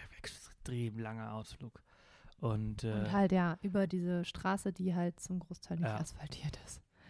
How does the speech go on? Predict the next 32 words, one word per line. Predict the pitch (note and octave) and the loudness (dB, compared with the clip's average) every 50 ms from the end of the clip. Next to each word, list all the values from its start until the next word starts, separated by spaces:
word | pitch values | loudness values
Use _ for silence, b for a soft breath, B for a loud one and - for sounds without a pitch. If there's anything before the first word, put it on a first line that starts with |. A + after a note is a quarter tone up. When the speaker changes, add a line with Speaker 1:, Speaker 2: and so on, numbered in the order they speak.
| B B B B B | B B B B B
Speaker 1:
Und | B C#3+ | B 8
dann | C#3+ C#3+ | 10 12
haben | D#3 E3+ D#3+ | 12 12 12
wir | D3 | 10
uns | C#3 | 10
aber | C#3 C3 C3 | 10 10 8
auch | B2 B2 | 8 6
einfach | B2 A#2+ G#2+ A2+ | 4 4 2 2
entschieden, | A#2 A2+ - - B2 A#2 A#2+ A2+ | 2 2 0 0 -2 0 0 2
so, | A#2 A2+ | 2 2
weißt | A2+ A2 - | 2 0 0
du | - G#2+ | -2 -2
was, | G#2+ G#2+ - | -4 -4 -4
wir | - A2 | -4 -4
müssen | A2+ B2 - - | -4 -4 -4 -6
jetzt | A#2 G#2+ - | -6 -6 -6
hier | A2 A2 | -8 -8
irgendwie | A#2 A2+ A2+ A2 G#2+ | -6 -6 -6 -4 -6
was, | G#2 G2 F#2+ | -6 -6 -6
ein | - A2+ | -6 -6
bisschen | A2+ A#2+ A#2+ | -4 -4 -4
was | G#2 G2 - | -6 -6 -6
ändern. | - A2+ A#2+ C3 C#3 D3 E3 F3+ - B B B B B B B B B B | -4 -2 0 0 0 0 0 -2 -4 B B B B B B B B B B
Äh, | - A#2 A2+ A2+ A2+ | -2 0 0 0 0
und | - A#2 A#2 A2+ - | 0 -2 -2 -2 0
statt | - B2 A2+ | 0 0 0
hier | - - A#2 | 0 0 0
die | A#2+ A2+ | 0 2
ganze | A#2 A2+ A#2 B2 | 0 0 -2 -4
Zeit | A#2 - - A#2 A2 G#2+ G#2+ - C#3+ | -6 -4 -2 -2 -2 -2 -2 -6 -8
mit, | C#3 A#2 A2+ G#2+ G#2 - - - | -6 -4 -4 -4 -4 -6 -10 -8
äh, | B2 | -4